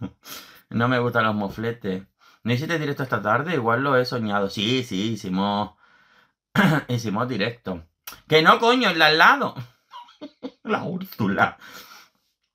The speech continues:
La Úrsula del estanco. Nada, un directo para charlar de cositas varias.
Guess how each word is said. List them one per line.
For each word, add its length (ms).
La 160
Úrsula 380
del 120
estanco. 600
Nada, 400
un 80
directo 280
para 140
charlar 360
de 120
cositas 400
varias. 540